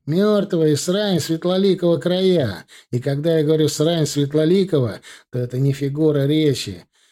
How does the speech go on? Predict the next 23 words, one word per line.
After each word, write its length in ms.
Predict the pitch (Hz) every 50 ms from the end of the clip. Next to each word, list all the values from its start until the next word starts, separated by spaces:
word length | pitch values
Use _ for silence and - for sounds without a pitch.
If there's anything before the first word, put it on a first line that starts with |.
| _ _ -
Боженька 640 | 127 123 139 151 165 170 170 147 156 156 143 147 139
там 260 | 139 160 160 156 151
реально 460 | 156 156 156 165 170 170 165 160 156
насрал, 640 | 156 156 156 147 - - 160 156 156 156 147 131 131
и 60 | 143
в 80 | 143 139
говне 440 | 143 160 160 170 185 208 208 190 170
этом 200 | 135 139 120 110
копошатся 640 | - 117 113 131 135 135 - 151 127 113 - 127
самые 420 | 113 - - 143 143 143 143 143 139
разные 420 | 143 139 135 127 123 135 139 135
твари, 440 | 127 143 139 143 143 139 131 123 120
на 160 | 139 151 147
фоне 300 | 135 170 170 170 160 147
которых 500 | 160 156 151 156 180 180 165 156 135 -
волшебные 560 | 151 156 151 147 - 170 170 156 156 156 143
создания, 640 | - - 160 156 151 143 151 185 185 170 160 147 139
воплощенные 760 | 135 139 139 147 156 156 151 - - 180 180 170 160 147 143
первородными 760 | 135 147 151 156 156 170 175 185 196 190 175 156 151 139 135 131
для 180 | 120 123 151
войны 360 | 165 170 175 180 185 185 175 151
с 80 | 135
Галесом, 640 | 135 156 160 175 196 202 180 - - 123 110 98